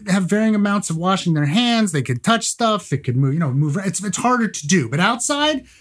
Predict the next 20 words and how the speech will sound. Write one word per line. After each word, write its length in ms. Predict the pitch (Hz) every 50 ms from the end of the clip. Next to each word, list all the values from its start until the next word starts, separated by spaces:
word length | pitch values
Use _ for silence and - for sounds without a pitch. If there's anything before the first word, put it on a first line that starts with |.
| - - - _ -
sure. 520 | - - - 330 320 202 135 - - - _ _ -
Um, 320 | 190 185 190 190 190 196 196
in 60 | 185 170
fact, 220 | 240 226 220 -
I 80 | 220 220
was 120 | 220 220
talking 360 | - 214 208 202 - 208 202 180
to, 300 | 214 208 202 202 196 196
I 60 | 190
have 80 | 196 185
a 20 | 190
neighbor 340 | 196 196 196 185 175 151
who 60 | 135 143
lives 140 | 151 143
across 240 | - - 175 151 143
the 60 | 143
street, 280 | 143 - 180 151 139 - - - - _ -
and 100 | 156 151
we 100 | 175 170
were, 280 | 165 160 160 147 143